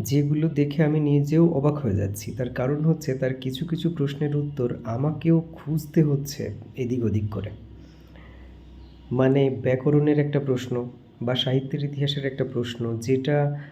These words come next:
আহ, প্রচলিত বইয়ে না পাওয়াতে আমাকেও খুঁজে বেড়াতে হচ্ছে এখানে ওখানে। এখন কথা হলো যে, এই প্রশ্নগুলো কোথা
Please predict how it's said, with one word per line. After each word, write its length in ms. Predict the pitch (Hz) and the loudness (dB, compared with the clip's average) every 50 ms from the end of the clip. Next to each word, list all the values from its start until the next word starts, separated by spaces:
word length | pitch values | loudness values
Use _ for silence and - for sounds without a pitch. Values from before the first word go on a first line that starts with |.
| - - - - - - - | -20 -20 -20 -20 -20 -14 -6
আহ, 400 | - 117 113 113 113 110 110 110 | -4 -2 0 0 0 0 -2 0
প্রচলিত 480 | - 151 147 147 - 160 156 160 156 165 | 0 0 2 2 2 2 2 2 2 0
বইয়ে 400 | 151 131 123 135 139 143 151 151 | 0 2 2 2 4 4 4 4
না 240 | 147 139 131 131 131 131 - - - | 4 2 2 0 0 -2 -6 -10 -4
পাওয়াতে 600 | - 143 135 131 131 127 107 - 104 117 131 185 | 0 2 4 4 4 2 0 0 0 2 2 4
আমাকেও 400 | 196 147 131 135 135 139 - 151 | 2 2 0 -2 -2 -2 -2 -4
খুঁজে 380 | 147 147 - - - 147 147 151 | -4 -4 -6 -4 -2 2 2 4
বেড়াতে 360 | 139 143 135 135 131 135 135 | 4 4 4 4 2 0 0
হচ্ছে 280 | 131 131 131 - - 127 | -2 -2 -2 -2 -4 -4
এখানে 260 | 113 113 113 110 107 | -2 -2 -2 -2 0
ওখানে। 320 | 104 101 98 104 107 107 - - - - - - - - - - - - - - - - - - | -2 -2 -2 -4 -6 -8 -10 -14 -16 -18 -20 -20 -20 -20 -20 -20 -20 -18 -18 -18 -18 -20 -14 -6
এখন 220 | - 131 - - 143 | -6 -6 -4 -4 -4
কথা 340 | 139 - 123 127 - 170 170 | -2 -2 -2 2 4 4 4
হলো 400 | 170 175 170 160 117 117 143 156 | 6 6 6 6 6 4 2 0
যে, 140 | - 127 | 0 0
এই 280 | 127 - - 139 147 156 | 0 0 0 0 0 0
প্রশ্নগুলো 760 | 147 - 143 139 143 - - 156 151 151 151 165 151 131 135 | -2 -2 -2 -2 -2 -2 -2 -2 -2 0 0 0 0 0 0
কোথা 360 | 143 139 - 165 170 170 - | -2 -2 -4 -6 -6 -6 -6